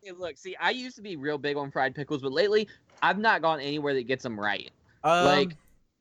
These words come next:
Speaker 1: no, no shade. Like, I'm not, I don't go there for, like, the way their waitresses dress or anything, but
Speaker 2: <laughs>
Speaker 1: Hooters has the best fried pickles.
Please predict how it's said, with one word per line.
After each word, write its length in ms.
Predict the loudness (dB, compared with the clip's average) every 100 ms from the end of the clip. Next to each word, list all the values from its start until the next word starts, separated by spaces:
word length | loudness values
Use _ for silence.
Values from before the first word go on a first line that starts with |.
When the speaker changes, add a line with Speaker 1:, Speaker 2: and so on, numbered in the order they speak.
| _ _
Speaker 1:
no, 160 | 4 4
no 260 | 4 4 4
shade. 380 | 2 -2 0
Like, 180 | 2 2
I'm 120 | 2
not, 140 | 2 2
I 140 | 2 2
don't 100 | 2
go 220 | 2 2
there 340 | 4 4 2 -2 _ _
for, 560 | -2 2 4 4 4 0
like, 360 | 2 2 0 -2 0
the 80 |
way 260 | 2 4 4
their 180 | 4 2
waitresses 560 | 2 0 -6 -6 -8 -10 -16 -14
dress 320 | 2 4 4 0
or 60 |
anything, 540 | 0 -2 0 2 0 0
but 500 | 4 6 6 4 0
Speaker 2:
<laughs> 300 | -12 -12 2
Speaker 1:
Hooters 320 | 4 6 4
has 180 | 2 0
the 80 | 0
best 240 | 0 0
fried 180 | -6 -6
pickles. 480 | -10 -12 -16 -18